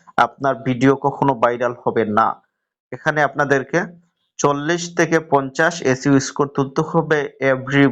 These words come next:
ভিডিওতে। যদি আপনি দশটি ভিডিওতে এরকম এসইউ করে আপনি আপলোড করেন তাহলে আপনার দশটি ভিডিওর মাঝে কিন্তু দুটি ভিডিও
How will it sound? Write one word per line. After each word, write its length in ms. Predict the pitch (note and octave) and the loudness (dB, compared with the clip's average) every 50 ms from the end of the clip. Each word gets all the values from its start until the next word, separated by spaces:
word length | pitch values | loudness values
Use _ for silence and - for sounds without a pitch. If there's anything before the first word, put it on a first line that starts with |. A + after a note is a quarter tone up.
| A#2 A#2+ | 4 4
ভিডিওতে। 540 | B2+ A#2+ A2+ A#2 B2+ A#2+ A2+ A#2 - - D#2+ - - _ - - _ _ _ _ _ _ _ _ _ _ _ _ _ - | 4 4 6 6 4 4 4 2 -2 -6 -6 -6 -8 _ -20 -20 _ _ _ _ _ _ _ _ _ _ _ _ _ -8
যদি 280 | A#2+ A2+ C3 C3+ C3+ D#3 E3 E3 | -2 0 2 2 4 2 2 2
আপনি 140 | E3 - E3+ D3+ C3+ C#3 | 2 0 0 2 2 2
দশটি 240 | C#3 C#3 - - F#3 D#3 | 0 0 -2 -4 -2 -2
ভিডিওতে 320 | D#3+ D3 C#3+ D#3 D#3 D#3+ D#3+ D3 | 0 0 2 0 2 2 2 0
এরকম 260 | C#3+ D3+ C#3+ - D#3 C#3 B2+ B2+ | 0 0 -2 -4 -2 -2 -2 -2
এসইউ 240 | B2+ - D3+ D3+ D3 C#3+ - - | 0 0 0 0 0 0 0 0
করে 160 | C#3 C3+ C3+ B2+ A#2 | 0 2 0 0 -2
আপনি 160 | - - C3 B2+ A#2+ | -2 0 0 0 0
আপলোড 240 | - - C3+ C3+ - - | 0 0 -2 -2 0 0
করেন 160 | C#3+ C#3+ C#3+ C3 C3+ | 0 0 0 -2 -2
তাহলে 220 | B2+ B2 B2+ B2+ B2+ A#2+ | -2 0 0 0 0 -2
আপনার 220 | - C3+ C#3+ C#3 A#2 G#2 B2 | 0 0 0 0 0 -2 -4
দশটি 240 | B2 - - - D3+ C#3+ | -4 -2 -2 -2 0 0
ভিডিওর 260 | C#3 C3 C#3+ C#3 C#3 C#3+ | 2 2 2 2 0 -2
মাঝে 160 | C#3 B2+ C#3 C#3 | -4 -4 -6 -6
কিন্তু 200 | D3+ D3+ D3+ E3 D3+ C3 B2+ | -8 -8 -8 -10 -10 -8 -6
দুটি 200 | B2+ B2 C3 C#3 C3+ | -6 -4 -2 0 0
ভিডিও 200 | C3+ C3 C#3+ | 0 0 2